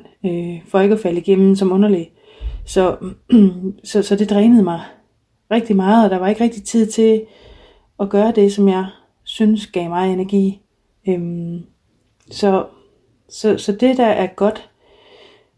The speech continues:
ved at få sådan en diagnose som min, eller hvilken som helst diagnose, det er, at man begynder at forstå betydningen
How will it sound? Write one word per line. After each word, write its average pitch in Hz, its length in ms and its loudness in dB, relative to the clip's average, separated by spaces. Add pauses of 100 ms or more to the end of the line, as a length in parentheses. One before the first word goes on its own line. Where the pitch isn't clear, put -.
ved 190 160 4
at 196 120 2
få 196 280 4
sådan 196 260 2
en 175 80 -8
diagnose 185 540 -4
som 185 160 -8
min, 180 320 -6
eller 165 240 -8 (240)
hvilken 202 260 -2
som 175 140 -10
helst 185 240 -6
diagnose, 190 460 2
det 208 160 2
er, 196 220 4 (280)
at 190 200 -4
man 185 180 -2
begynder 196 420 2 (760)
at 180 120 -6
forstå 214 280 0
betydningen 196 920 0